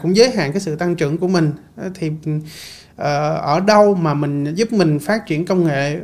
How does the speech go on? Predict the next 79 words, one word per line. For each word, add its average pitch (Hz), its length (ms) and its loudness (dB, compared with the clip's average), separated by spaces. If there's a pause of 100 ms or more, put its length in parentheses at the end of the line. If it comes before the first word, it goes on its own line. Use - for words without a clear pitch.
với 165 240 -4
chi 190 220 -2
phí, 185 280 -2
ờ, 156 220 -2
rẻ 147 200 0
nhất 208 320 0
mà 143 280 -4
giá 156 180 -4
trị 160 220 -4
tốt 202 180 -6
nhất 233 140 -4 (160)
thì - 140 -8
mình 143 140 0
nên 156 160 0
làm. 139 260 -2
Thì 143 120 -4
cũng 170 180 -2
may 180 200 4
là 156 100 2
nó 160 100 -2
đang 175 140 -2
vô 175 140 2
tình 170 180 0
là 143 60 -2
đang 151 160 -4
ở 170 60 -6
Việt 160 160 -6
Nam 160 160 -2
thì 147 60 -4
rất 151 100 -2
là 202 80 -2
phù 160 140 0
hợp. 147 220 0 (460)
Nhưng 196 180 2
khi 220 240 0
mà 185 100 0
mình 156 200 0
đem 185 220 2
cái 214 80 0 (160)
sản 165 160 -8
phẩm 151 220 -6
đó 202 60 -2
ra 185 160 -2
nước 185 160 -2
ngoài 156 260 0 (120)
thì 151 180 -6
cũng 156 100 -6
như 185 100 0
Mai 175 140 0
Hương 175 200 0
nói 175 160 -2
đó, 202 60 -2
mình 160 180 -2
phải 175 120 -4
phát 196 140 -4
triển 156 160 -4
các 190 140 -4
tính 220 200 -2
năng, 190 320 0
ờ, 156 180 -4
nó 156 120 -4
phù 165 300 0
hợp 156 320 0
với 180 100 -4
cái 202 120 -4
nền 165 140 -2
văn 165 200 -2
hóa 202 200 -4
ở 190 60 -4
đó 180 180 -2
và 190 80 -4
cái 185 60 -6
sự 156 180 -6
chấp 208 140 -4
nhận 156 180 -2
của 165 140 -2
thị 160 180 -2
trường 151 160 0
đó. 160 240 -2